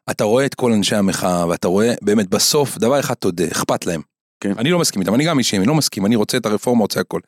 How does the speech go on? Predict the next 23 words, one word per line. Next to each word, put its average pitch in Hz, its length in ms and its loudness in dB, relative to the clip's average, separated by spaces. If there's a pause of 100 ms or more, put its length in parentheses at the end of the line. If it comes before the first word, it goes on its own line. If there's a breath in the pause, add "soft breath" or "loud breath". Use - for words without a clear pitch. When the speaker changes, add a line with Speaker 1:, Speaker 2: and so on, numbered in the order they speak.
(100)
Speaker 1:
אבל 110 100 2
אכפת 127 320 -2
להם. 90 160 -2 (340)
ואני 143 160 2
קצת - 240 -2
מקנא 139 280 0
בהם, 95 220 0 (320)
כי - 100 0
אני, - 180 2
אני 147 120 2
אומר, 170 220 2
אני 175 140 4
לא 180 120 4
כך 156 140 -6
אכפת - 300 -6
לי. 101 60 -6 (600)
לא 214 100 2
כזה 214 220 2
אכפת - 320 -2
לי. 139 100 2
Speaker 2:
בדיוק, 139 320 0
מכלום. 208 400 2
אגב, 190 180 2